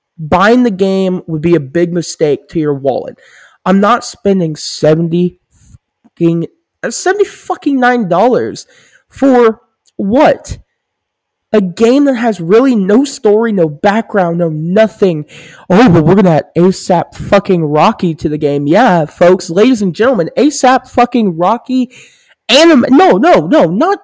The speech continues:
A$ap fucking Rocky. No, A$ap fucking Rocky anime character into the fucking video game.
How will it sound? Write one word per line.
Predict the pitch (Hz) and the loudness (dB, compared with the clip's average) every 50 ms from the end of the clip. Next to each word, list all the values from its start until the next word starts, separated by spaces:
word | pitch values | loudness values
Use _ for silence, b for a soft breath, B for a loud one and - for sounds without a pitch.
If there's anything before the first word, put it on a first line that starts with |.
| - | -2
A$ap | 277 285 294 269 - 269 220 - - | 0 0 0 0 0 -2 -2 -4 -4
fucking | - - - - 294 277 285 247 214 202 180 | -12 -8 -2 0 0 0 0 -2 -2 0 0
Rocky. | 170 190 214 247 233 - 254 240 | 0 2 2 0 0 -2 -2 0
No, | 247 277 294 254 180 B B B B B B B B | 2 2 2 2 0 B B B B B B B B
A$ap | - 370 403 403 - - 339 302 269 - | 0 2 2 0 0 -2 -2 -2 -2 -4
fucking | - 302 302 - 269 247 214 220 | -4 -4 -2 -2 -2 -4 0 2
Rocky | 262 269 285 285 - 262 233 214 - b b b b b - - | 2 2 2 0 -2 -2 -2 -4 -4 b b b b b -2 0
anime | 277 339 392 370 269 220 190 165 170 170 180 180 b b b b b b _ _ _ _ _ _ _ _ _ _ - | 2 2 2 2 2 2 2 0 0 -2 -2 -4 b b b b b b _ _ _ _ _ _ _ _ _ _ -2
character | - 320 370 381 392 311 247 - - 262 247 240 - | 0 2 4 4 4 2 0 -2 0 0 2 2 2
into | 247 240 220 - | 0 -2 -2 0
the | - 214 | 0 0
fucking | 196 - 175 - - - 330 320 - - 294 254 214 180 156 147 147 | 0 -2 -8 -8 -2 0 0 0 2 2 2 2 2 0 -2 -4 -4
video | 151 190 285 381 381 254 202 170 165 | 0 2 4 4 6 4 4 2 2
game. | 147 143 139 139 143 160 175 214 | 2 2 2 2 2 0 2 0